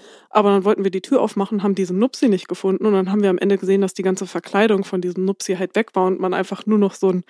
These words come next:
ähm, Stahl, äh, Stab gesehen hat, den man halt auch hoch und runter drücken musste.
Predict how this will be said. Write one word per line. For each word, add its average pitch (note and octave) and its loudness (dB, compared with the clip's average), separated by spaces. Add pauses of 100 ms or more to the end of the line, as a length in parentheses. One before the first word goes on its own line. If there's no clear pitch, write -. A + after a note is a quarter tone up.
(540)
ähm, F#3 2
Stahl, G3 4 (220)
äh, F#3 -2
Stab F#3 0
gesehen G3 0
hat, F#3 -6
den F#3+ 0
man F3+ -4
halt F3+ -6
auch - -4
hoch G#3 2
und F#3+ -2
runter G3+ 0
drücken F#3 -4
musste. A3+ 0